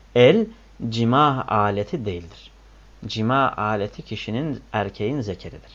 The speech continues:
Ve kadın kendi elini veya kocası elini kadının, hanımının fercine girdirirse bu el bu, veya bu parmak her neyse cima aleti değildir.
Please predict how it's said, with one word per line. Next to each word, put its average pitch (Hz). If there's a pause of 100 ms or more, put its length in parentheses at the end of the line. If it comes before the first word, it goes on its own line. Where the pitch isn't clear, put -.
(600)
Ve 110
kadın 123
kendi 120
elini 104
veya 113
kocası 120 (440)
elini 104 (240)
kadının, 120
hanımının 113
fercine 110
girdirirse 139 (520)
bu -
el 117
bu, 117
veya 120
bu 120
parmak 113
her 127
neyse 127
cima 117
aleti 110
değildir. 87